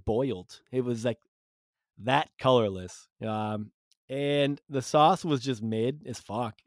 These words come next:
And it was kinda tough. The chicken was tough. And I knew if I just devoted everything to, uh, if I devoted a food truck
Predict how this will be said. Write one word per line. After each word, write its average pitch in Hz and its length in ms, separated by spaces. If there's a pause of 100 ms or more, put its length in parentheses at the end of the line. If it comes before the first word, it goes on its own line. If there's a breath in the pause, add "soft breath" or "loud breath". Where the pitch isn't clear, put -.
And 113 300 (880)
it 123 60
was 110 120
kinda 143 320
tough. 120 460 (420 soft breath)
The 117 80
chicken 143 300
was 165 100
tough. 123 400 (800)
And 180 180
I 185 140
knew 190 300 (760)
if 151 200
I 165 140
just 202 220
devoted 135 760 (800)
everything 135 720
to, 120 480
uh, 110 440 (1080)
if - 160
I 147 60
devoted 143 540
a 127 60
food 120 300
truck - 360